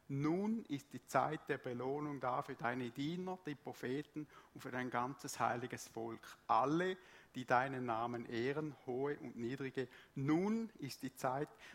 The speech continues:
der Bestrafung gekommen für alle, die die Erde zugerichtet, äh, zugrunde richten. Jetzt werden sie selbst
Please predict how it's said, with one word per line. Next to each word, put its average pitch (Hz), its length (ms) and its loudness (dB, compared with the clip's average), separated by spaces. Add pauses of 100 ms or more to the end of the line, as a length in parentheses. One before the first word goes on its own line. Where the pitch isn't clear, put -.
(140)
der 117 100 0
Bestrafung 123 680 0
gekommen 120 500 -4
für - 260 -6
alle, 151 460 10
die 139 220 -4
die 117 160 0
Erde 123 440 0
zugerichtet, 120 720 -8 (100)
äh, 127 120 -6
zugrunde 160 580 2
richten. 160 460 2 (300)
Jetzt - 600 4
werden 127 320 2
sie 120 140 -4
selbst - 560 0